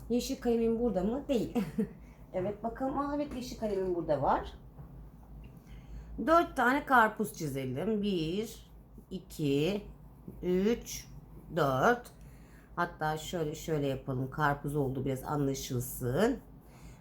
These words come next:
Dört tane karpuz. Her biri kaç kilogrammış arkadaşlar? Evet, her biri beş kilogram. Beş kilogram bu karpuz, beş kilogram bu karpuz, beş kilogram bu karpuz,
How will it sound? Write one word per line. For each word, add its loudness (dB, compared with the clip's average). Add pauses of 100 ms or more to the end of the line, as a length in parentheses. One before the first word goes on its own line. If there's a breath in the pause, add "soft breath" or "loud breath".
(100)
Dört 6
tane 4
karpuz. -4 (360 loud breath)
Her 6
biri 4
kaç 0
kilogrammış 2
arkadaşlar? -4 (720)
Evet, 2 (100)
her 4
biri 2
beş 4
kilogram. 2 (960 loud breath)
Beş 4
kilogram 4
bu -2
karpuz, -2
beş 4
kilogram 2
bu -2
karpuz, 0 (180)
beş 4
kilogram 0
bu -8
karpuz, 2